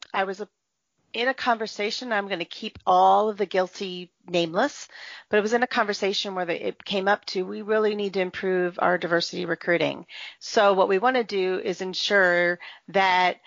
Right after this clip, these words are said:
um, we're guaranteeing opportunities to the diverse candidates. And I, my red flags all go up in that because the conversation s-, quickly steered away from qualified to now just categorical. And,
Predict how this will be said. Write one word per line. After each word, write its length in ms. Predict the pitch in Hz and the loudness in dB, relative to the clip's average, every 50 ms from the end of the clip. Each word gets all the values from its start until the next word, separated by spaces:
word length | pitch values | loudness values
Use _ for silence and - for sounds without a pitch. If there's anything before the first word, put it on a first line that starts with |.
| - - - _ _ _ | -20 -20 -20 _ _ _
um, 320 | 196 190 185 185 185 185 | 2 4 4 4 2 0
we're 120 | 185 190 185 | -6 -6 -4
guaranteeing 960 | 170 220 220 226 226 226 220 214 208 - - 247 240 226 202 190 180 185 | 0 0 2 2 2 2 0 0 -4 -6 -6 -6 -4 -4 -4 -4 -4 -2
opportunities 880 | 196 202 180 - 185 - - 214 190 185 175 175 180 180 180 180 - - | 0 0 0 0 -2 -6 -6 -8 -8 -8 -6 -4 -2 -2 -2 -4 -6 -10
to 320 | - - 208 185 180 175 | -8 -4 -2 0 0 0
the 100 | 170 - | -2 -2
diverse 360 | 160 - 165 - 170 165 - - | -4 -4 0 2 0 0 0 -6
candidates. 680 | - - 180 165 165 160 151 160 - - _ - - | -4 -2 -2 0 0 0 -2 -4 -6 -6 _ -14 -10
And 120 | - 202 180 | -4 0 2
I, 200 | 175 180 185 175 | 2 2 0 -2
my 300 | 185 - - 180 175 175 | -4 -2 0 0 0 2
red 260 | 165 214 220 226 208 | 2 2 2 2 0
flags 440 | - - 226 190 190 185 175 - - | 0 2 4 4 4 2 -2 -8 -10
all 240 | - - 190 196 196 | -2 2 4 4 4
go 180 | 185 196 180 175 | 2 0 0 0
up 160 | 175 170 - | 0 -2 -2
in 80 | 170 160 | -6 -2
that 220 | 165 160 165 160 | 0 0 0 -2
because 380 | - - - - 180 170 - - _ - - - - _ | -4 -12 -6 -4 -4 -4 -4 -8 _ -20 -20 -20 -20 _
the 80 | - 208 | -16 -4
conversation 800 | - 240 220 208 214 208 - 233 233 233 - - 220 202 196 185 - _ | 0 0 2 2 0 0 0 0 0 0 -2 -6 -6 -8 -10 -14 -18 _
s-, 200 | - - - - - | -16 -14 -14 -14 -10
quickly 400 | - - 254 - - 226 220 196 | -4 -4 -4 -4 -4 -8 -8 -6
steered 460 | - - - - - 240 226 214 208 | -10 -12 -14 -10 -4 -2 0 0 2
away 320 | 202 175 180 185 190 196 | 0 2 2 4 4 2
from 460 | 208 - - 190 170 170 165 160 170 170 _ _ - - - _ _ | 0 0 2 4 4 4 4 2 -2 -10 _ _ -20 -20 -20 _ _
qualified 1000 | - - - 240 233 247 269 262 247 - - 185 139 139 131 123 - 170 165 - - _ _ _ _ _ _ _ _ | -18 0 4 6 8 8 8 6 4 2 0 0 2 2 0 -2 -6 -12 -14 -16 -20 _ _ _ _ _ _ _ _
to 180 | - - 226 208 | -8 -6 -4 0
now 260 | 202 202 196 202 196 | 2 4 4 4 4
just 260 | 190 196 185 - - | 2 -2 -8 -10 -10
categorical. 1080 | - - - 202 185 170 180 156 - 170 170 170 165 156 - - 139 - - 151 175 _ _ - - - - _ _ | -10 -4 0 0 0 0 -2 -6 -6 -4 -2 -2 -2 -4 -6 -8 -10 -10 -10 -14 -20 _ _ -20 -20 -20 -20 _ _
And, 460 | - 196 196 185 180 175 170 165 - | 0 2 2 4 2 2 -2 -4 -10